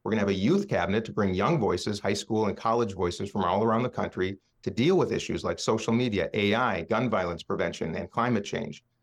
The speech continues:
I'm gonna employ zero-based budgeting. I'm gonna have an outside consulting firm do an assessment of every single agency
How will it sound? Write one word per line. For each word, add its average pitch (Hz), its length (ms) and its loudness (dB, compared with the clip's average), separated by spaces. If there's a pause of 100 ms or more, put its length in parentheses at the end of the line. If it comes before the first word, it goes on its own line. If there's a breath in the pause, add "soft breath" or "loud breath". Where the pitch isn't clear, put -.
(300)
I'm 123 100 2
gonna 135 160 2
employ 113 420 2
zero-based 110 600 2
budgeting. 131 440 0
I'm 107 100 0
gonna 101 120 2
have 104 160 0
an 98 100 0
outside 110 400 -2
consulting 113 520 0
firm 120 240 2
do 101 140 2
an 87 80 0
assessment 110 520 0
of 90 140 -2
every 101 360 0
single 104 440 2
agency 110 640 0